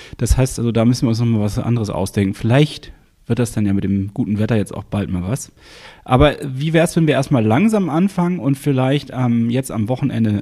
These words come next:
wirklich eine Laufeinheit nehmen? Wir müssen ja vielleicht noch nicht auf Halbmarathon gehen, sondern vielleicht fünfzehn Kilometer oder sowas. Und, ähm, dann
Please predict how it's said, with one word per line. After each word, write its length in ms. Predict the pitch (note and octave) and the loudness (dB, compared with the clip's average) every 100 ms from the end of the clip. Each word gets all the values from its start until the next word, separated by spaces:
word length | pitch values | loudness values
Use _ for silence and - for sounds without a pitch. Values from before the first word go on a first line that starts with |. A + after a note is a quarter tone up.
| - | -6
wirklich 400 | D#3 A#2+ C3 A#2 | -4 0 0 -2
eine 80 | G#2+ | -4
Laufeinheit 760 | G2 G#2 E3 - D3+ D3+ D#3 - | -2 0 -2 -2 0 2 0 2
nehmen? 300 | D3 C#3+ D3 | 2 2 2
Wir 80 | |
müssen 240 | A#2 C3 B2+ | 2 0 -2
ja 60 | |
vielleicht 160 | A2 A#2 | -4 -2
noch 80 | A#2 | -2
nicht 120 | A2 | -4
auf 140 | - | -6
Halbmarathon 640 | - C#3 C3+ B2+ B2 C3 B2+ | -4 -2 -2 -4 -4 -4 -2
gehen, 180 | A#2+ A2+ | -2 -2
sondern 360 | A2+ A2+ A#2 | 0 -2 -4
vielleicht 320 | - A2+ G#2+ | -6 -6 -4
fünfzehn 320 | - E3 - E3 | -2 -2 -2 -4
Kilometer 400 | - D#3 D#3+ D3 | -2 -2 0 -2
oder 120 | C#3 | -2
sowas. 280 | D3 D3+ - - - - - | -2 -4 -8 -20 -20 -20 -8
Und, 420 | A#2 B2+ B2+ C3 | 0 2 4 2
ähm, 460 | C#3 B2 A2+ A2+ A2 | 0 0 2 0 0
dann 380 | A#2 A2+ B2 C3 | 0 2 2 0